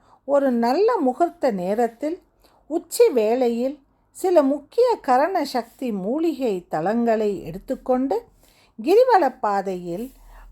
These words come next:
வணிசாமிருத ஜோதி தரிசன பகுதியில் நின்று கரம் கூப்பிய பொழுது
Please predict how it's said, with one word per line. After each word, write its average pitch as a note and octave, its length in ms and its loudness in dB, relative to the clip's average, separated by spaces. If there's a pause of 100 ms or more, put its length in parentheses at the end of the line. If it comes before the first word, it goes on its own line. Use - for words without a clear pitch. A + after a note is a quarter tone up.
(120)
வணிசாமிருத C#4+ 1080 0
ஜோதி G#3+ 640 -4
தரிசன C4+ 540 -2
பகுதியில் E3+ 600 -6
நின்று G#3+ 440 -2 (440)
கரம் B3+ 400 0
கூப்பிய B3+ 540 -4
பொழுது C#4+ 500 -2